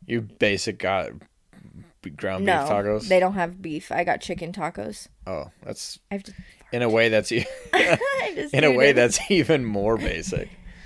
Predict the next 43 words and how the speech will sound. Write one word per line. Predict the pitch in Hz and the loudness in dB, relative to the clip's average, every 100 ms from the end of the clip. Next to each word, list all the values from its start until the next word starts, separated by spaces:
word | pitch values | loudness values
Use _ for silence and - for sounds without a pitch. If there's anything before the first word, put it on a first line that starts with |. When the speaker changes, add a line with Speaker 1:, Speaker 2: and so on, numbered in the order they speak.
| - | -10
Speaker 2:
Um, | - 190 104 - - - - - - - - - - | -4 -2 -4 -8 -12 -16 -18 -18 -20 -18 -16 -14 -10
no, | 196 226 | 2 6
I | 202 196 | 6 6
Speaker 1:
<laughs> | 202 | 4
Speaker 2:
got | 180 - | 4 0
chicken, | - 214 208 208 202 208 190 - - | -6 -4 -2 -2 -4 -8 -10 -14 -4
lettuce, | 180 175 208 185 | 0 0 -2 -10
cheese, | 208 185 180 214 | -8 -8 -8 -4
jalapeno, | 175 180 185 165 185 | -4 -4 -8 -8 -6
sour | 185 170 | -4 -6
cream. | - 160 160 190 - - - | -8 -12 -12 -14 -16 -20 -10
Speaker 1:
All | 127 | -6
right, | 101 - - - | -6 -8 -12 -2
whatever. | 139 95 92 - - | 0 2 -2 -8 -4
Speaker 2:
I | 285 | -2
don't | 330 190 | -2 -4
really | 208 220 | -2 0
like | 202 196 | 0 -4
beans | 170 165 165 180 | -6 -6 -6 -6
and | 175 | -6
stuff | - 165 | -4 -4
in | 156 | -4
my | 165 | -6
tacos. | - | -2
Speaker 1:
I'm | 165 | 2
not | 160 139 | 4 4
a | |
fan | - 104 | 2 0
of | 101 | -2
beans, | 92 90 90 - | -4 -4 -6 0
Speaker 2:
Or | - 302 | 6 6
Speaker 1:
yeah. | |
Speaker 2:
salsa. | 92 95 214 247 - - | 6 4 4 4 2 0
Everyone's | 180 220 220 | 0 0 0
like, | 196 | 0
"Why | 170 | 0
aren't | 226 247 | 0 0
you | |
eating | 233 214 | 0 0
salsa | 202 170 185 185 | 0 0 0 -4
on | |
your | |
ta-," | 170 | -8